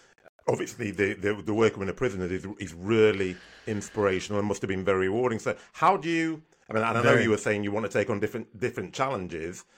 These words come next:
Speaker 1: but so, so how do you transition from that to then working with, uh, leaders at companies like Nike, Oprah, Winfrey Network, et cetera, some of the big companies that you've worked with? Yeah, how,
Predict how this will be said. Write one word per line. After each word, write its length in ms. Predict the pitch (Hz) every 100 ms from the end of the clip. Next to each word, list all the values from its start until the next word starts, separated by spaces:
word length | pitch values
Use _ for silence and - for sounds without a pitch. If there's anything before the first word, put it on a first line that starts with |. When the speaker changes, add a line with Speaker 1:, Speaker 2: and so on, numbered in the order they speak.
| _ -
Speaker 1:
but 160 | 113
so, 280 | 131 117 110 -
so 100 | -
how 160 | 143
do 100 | 165
you 60 | 143
transition 580 | - 143 123 131 131 113
from 280 | 127 113 117
that 320 | 113 98 - - _ _
to 100 | -
then 200 | 113 117 117
working 400 | 117 110 117 110
with, 240 | 110 98 - 107 -
uh, 160 | 113 110
leaders 600 | 107 117 110 110 107 95
at 260 | 110 -
companies 520 | - 110 98 104 98
like 400 | 101 95 98 -
Nike, 420 | 95 104 104 101 -
Oprah, 540 | 104 104 101 107 101 98 - - 101
Winfrey 340 | 101 98 107
Network, 380 | 104 107 101 117
et 160 | -
cetera, 320 | - 101 - 90
some 200 | - 110
of 60 |
the 60 | 98
big 480 | 78 135 120 - -
companies 420 | 120 110 98 90
that 100 | 101
you've 140 | 95
worked 260 | 107 120 90
with? 140 | 90
Yeah, 160 | 104 101
how, 160 | 143